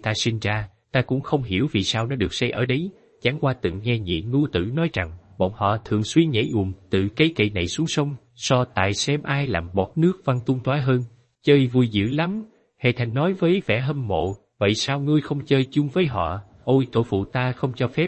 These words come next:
ta đến gần sông, nói là dưới sông có yêu quái, bị tóm rồi sẽ không thoát được. Hề, ngươi nói xem, liệu có tà môn như thế không? Đám người kia thường xuyên khoe khoang với ta, họ bảo rằng chơi dưới sông hết sức thú vị,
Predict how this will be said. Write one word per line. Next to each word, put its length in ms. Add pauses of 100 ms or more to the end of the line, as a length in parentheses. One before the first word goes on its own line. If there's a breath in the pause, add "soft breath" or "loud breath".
ta 100
đến 280
gần 180
sông, 320 (280)
nói 180
là 120
dưới 200
sông 280
có 100
yêu 260
quái, 320 (300)
bị 240
tóm 320
rồi 160
sẽ 140
không 220
thoát 260
được. 200 (460)
Hề, 240 (300)
ngươi 200
nói 160
xem, 300 (280)
liệu 200
có 140
tà 120
môn 320
như 180
thế 120
không? 280 (440)
Đám 220
người 300
kia 280
thường 220
xuyên 300
khoe 240
khoang 340
với 160
ta, 320 (320)
họ 180
bảo 260
rằng 260 (120)
chơi 200
dưới 160
sông 220
hết 120
sức 280
thú 200
vị, 260